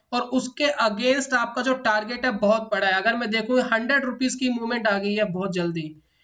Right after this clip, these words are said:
तो पन्द्रह बीस रुपए का रिस्क लेकर के हंड्रेड रुपीज की movement इसके अंदर देखने को मिल गई है। उसके बाद इसने फिर correction start करी है। तो आप अपना एक तो रिस्क डिसाइड करें और target डिसाइड करें। मेरे हिसाब से दो से तीन गुना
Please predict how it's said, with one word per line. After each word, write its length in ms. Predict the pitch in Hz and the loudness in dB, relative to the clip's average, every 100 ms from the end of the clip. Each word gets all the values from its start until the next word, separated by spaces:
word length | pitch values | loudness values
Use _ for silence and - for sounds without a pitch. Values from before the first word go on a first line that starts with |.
| _ - | _ -4
तो 80 | 254 | -4
पन्द्रह 400 | 254 262 294 320 | 2 2 4 2
बीस 260 | 262 277 285 | 2 -4 -2
रुपए 220 | 262 277 | 0 2
का 80 | 277 | 2
रिस्क 300 | 262 254 269 | 2 0 0
लेकर 260 | 247 254 | 2 0
के 120 | 254 | 0
हंड्रेड 400 | 262 247 247 277 | -2 2 2 2
रुपीज 280 | 254 254 254 | 0 -4 -4
की 140 | 277 247 | -2 -2
movement 340 | 226 247 226 | 0 0 0
इसके 200 | 214 233 | -2 -4
अंदर 180 | 220 226 | -2 0
देखने 320 | 202 196 196 | 0 2 0
को 140 | 202 | -2
मिल 180 | 208 196 | 0 2
गई 120 | 196 | 2
है। 80 | 220 | -2
उसके 220 | 226 - | -4 -4
बाद 260 | 202 196 208 | 0 0 0
इसने 220 | 202 226 | -4 -8
फिर 160 | 214 214 | -8 -6
correction 380 | 202 185 196 185 | -4 -4 -6 -6
start 360 | - 170 170 | 0 -2 0
करी 200 | 165 147 | -6 -6
है। 260 | 139 135 - _ - | -6 -8 -12 _ 0
तो 60 | 269 | 2
आप 160 | 285 | 2
अपना 300 | 269 269 294 | -2 0 0
एक 260 | 294 247 247 | 2 0 0
तो 120 | 294 | 0
रिस्क 340 | 208 254 - 254 | 2 2 0 0
डिसाइड 480 | 247 254 240 - | 0 0 0 -2
करें 220 | 240 226 262 | 0 2 2
और 200 | 254 254 | 0 0
target 320 | 214 208 208 | 0 0 -4
डिसाइड 360 | 185 180 170 | -2 -2 -4
करें। 280 | 170 151 143 - _ - | -4 -4 -6 -12 _ -4
मेरे 220 | 214 269 294 | 2 4 4
हिसाब 300 | 277 254 247 | 2 0 0
से 140 | 269 | -2
दो 320 | 202 233 269 | -2 0 0
से 140 | 277 277 | 0 -2
तीन 380 | - 254 262 | 0 4 4
गुना 440 | 220 214 165 135 | 2 2 2 0